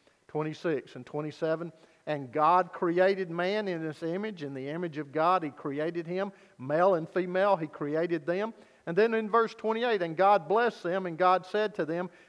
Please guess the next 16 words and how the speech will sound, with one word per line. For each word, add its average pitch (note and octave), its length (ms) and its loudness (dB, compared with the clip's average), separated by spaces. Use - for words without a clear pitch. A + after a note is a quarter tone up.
'Be F#3+ 180 4
fruitful A3+ 760 0
and E3 220 -4
fill F#3 380 2
the B3 180 0
earth, D#4 320 4
and E3 200 -4
subdue, G3+ 580 0
and D#3+ 160 -4
rule G#3 380 4
over D3+ 460 2
it.'" - 180 -12
This G3+ 420 4
was A#3+ 160 -4
the A3 100 -6
creation G#3+ 760 0